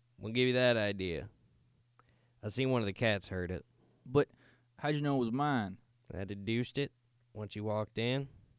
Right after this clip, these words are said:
Speaker 2: How many of those things you got now?
Speaker 1: Cats? Oh, several. Depends what you mean by got. Some are half wild and some are just outlaws.
Speaker 2: How you been, Ellis?
Speaker 1: You looking at it.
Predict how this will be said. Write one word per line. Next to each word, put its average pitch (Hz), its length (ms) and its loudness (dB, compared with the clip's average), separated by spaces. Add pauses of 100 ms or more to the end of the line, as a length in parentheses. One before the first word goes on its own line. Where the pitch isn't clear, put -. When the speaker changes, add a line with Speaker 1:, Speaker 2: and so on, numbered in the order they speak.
(960)
Speaker 2:
How 170 100 -4
many 160 160 0
of 147 40 2
those 135 160 4
things 120 240 0
you 113 80 0
got 104 240 0
now? 87 220 -8 (880)
Speaker 1:
Cats? 143 460 0 (160)
Oh, - 140 -14 (180)
several. 113 420 -2 (640)
Depends 127 340 0
what 110 140 -4
you 110 60 -4
mean 120 240 2
by 98 180 -2
got. 113 440 2 (840)
Some 107 260 -6
are 92 140 -6 (320)
half 104 240 0
wild 104 480 2
and 90 160 -8 (100)
some 107 240 -4
are - 20 -4
just 101 200 0
outlaws. 85 640 -2 (520)
Speaker 2:
How - 60 -6
you 107 140 -2
been, 107 300 0
Ellis? 98 360 -6 (680)
Speaker 1:
You 98 120 -10
looking 101 340 -2
at 82 180 -6
it. - 120 -8